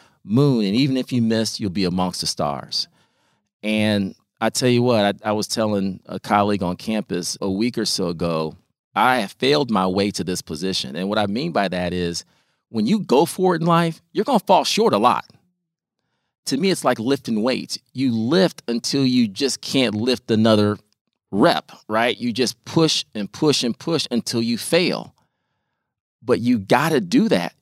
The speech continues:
and you are gonna fall short. But if you're not failing, you're not trying.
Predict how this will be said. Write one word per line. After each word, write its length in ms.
and 160
you 140
are 200
gonna 220
fall 260
short. 400
But 280
if 160
you're 180
not 220
failing, 640
you're 180
not 220
trying. 500